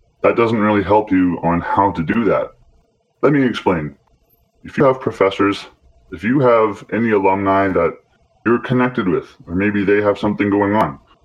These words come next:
or maybe they can recommend something to you, don't be afraid to send an email or, or send a message and say, "Is there anything that you know about? Is, is there anything you can suggest to me?" Tap into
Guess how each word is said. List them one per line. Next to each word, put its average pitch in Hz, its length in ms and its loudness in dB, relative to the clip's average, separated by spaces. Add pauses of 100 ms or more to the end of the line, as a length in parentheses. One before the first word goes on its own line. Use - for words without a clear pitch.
or 92 80 -2
maybe 117 240 2
they 117 140 0
can 117 120 -4
recommend 107 480 0
something 87 300 -2
to - 120 -6
you, - 240 -4 (580)
don't 123 160 0
be 131 100 2
afraid 120 420 2 (280)
to 101 220 0
send 113 340 -2
an 107 100 0
email 107 560 0
or, 95 420 4
or 87 160 -2
send 117 320 -2
a 104 40 0
message 135 640 -4
and 92 260 -6
say, 101 420 0 (100)
"Is 92 120 0
there 101 200 0
anything 107 520 -2
that 85 160 -2
you 87 120 -2
know 95 240 2
about? 135 340 0 (400)
Is, 90 680 -2 (800)
is 90 120 -2
there 98 160 2
anything 104 400 -2
you 104 120 0
can 98 160 -4
suggest 98 440 -2
to 98 80 -4
me?" 73 260 -4 (160)
Tap 131 240 2
into 120 640 2